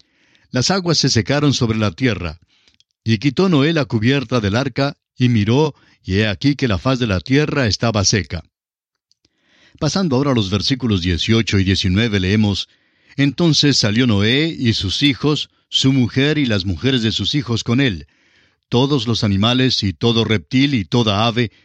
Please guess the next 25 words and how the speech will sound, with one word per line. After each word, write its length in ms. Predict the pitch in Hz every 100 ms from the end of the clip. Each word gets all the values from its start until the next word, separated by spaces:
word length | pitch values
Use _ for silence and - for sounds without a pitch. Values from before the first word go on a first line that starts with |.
| _ _ _
todo 260 | 127 160 175
lo 140 | 165
que 100 | 143
se 120 | 135
mueve 340 | 117 139 139 135
sobre 280 | 127 117
la 120 | 110 92
tierra 400 | 131 151 135 127
según 340 | 110 107 160
sus 220 | 147 143
especies, 640 | 117 - 151 - 101 95 - _ -
salieron 520 | 120 101 113 123 113
del 140 | 107
arca." 360 | 104 92 - 69 _ _ _ _ _ _ _ _ - -
Vamos 260 | 208 214 175
a 60 |
considerar 480 | 143 123 120 110 147
algunas 400 | 131 113 135 101
cosas 360 | 123 117 113 87
nuevas 440 | 98 123 104 87
al 120 | 101
proseguir 420 | 82 98 104 98 123
nuestro 300 | 110 - 92
estudio 380 | - 143 113
aquí. 280 | 87 - 78